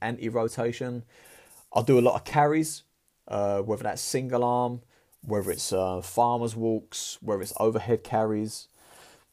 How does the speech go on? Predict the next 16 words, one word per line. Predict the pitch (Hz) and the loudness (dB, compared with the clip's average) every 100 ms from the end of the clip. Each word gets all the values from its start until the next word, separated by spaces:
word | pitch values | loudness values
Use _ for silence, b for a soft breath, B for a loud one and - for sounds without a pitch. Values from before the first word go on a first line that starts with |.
| _ | _
Um, | - 98 95 95 95 - _ | 4 6 6 4 0 -10 _
and | 101 | 2
I | 113 | 2
do | 117 127 | 4 4
a | |
lot | 123 120 | 4 4
of | 104 | 2
landmine | 113 117 110 101 95 90 | 0 -2 -2 -6 -6 -8
stuff. | - 95 95 | -8 -8 -8
So | - 98 | -6 -6
for | - | -4
those | 107 107 | -6 -6
who | |
don't | 101 101 | -6 -6
know, | 101 95 | -4 -6
landmine, | 101 104 104 104 101 98 | -4 -6 -4 -6 -6 -12